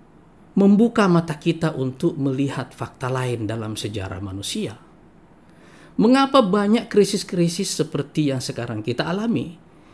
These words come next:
yang kita pernah baca di dalam sejarah? Pada mulanya adalah wabah, pandemi, berkembang menjadi krisis ekonomi, lalu tiba-tiba berubah menjadi ledakan sosial. Lalu kemudian tiba-tiba lagi berkembang menjadi krisis politik.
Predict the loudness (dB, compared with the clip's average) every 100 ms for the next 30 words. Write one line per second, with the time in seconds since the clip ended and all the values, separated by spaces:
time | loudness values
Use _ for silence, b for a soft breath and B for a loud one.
0 | b b -2 0 0 -2 -4 -4 -4 -2
1 | -2 -4 -4 -6 -6 -6 -6 -6 -6 -2
2 | -2 -2 -8 -16 -20 -20 b b b b
3 | -2 0 0 0 0 -2 -4 -8 -8 -6
4 | -2 0 0 -2 -6 -16 -20 -20 -12 -8
5 | 0 4 4 2 -6 -20 -20 b b b
6 | b b b -2 4 4 4 2 0 0
7 | -4 -6 -8 -6 -8 -6 0 4 6 4
8 | 4 4 6 6 8 8 6 4 4 4
9 | 4 4 4 2 2 2 2 0 -4 -4
10 | -6 -4 -4 -2 -4 -6 -18 -20 -20 -20
11 | -20 -20 _ -20 -14 4 8 8 10 8
12 | 8 6 4 2 2 2 2 0 2 0
13 | 2 2 2 0 -2 -4 -4 -6 -6 -8
14 | -10 -12 -14 -20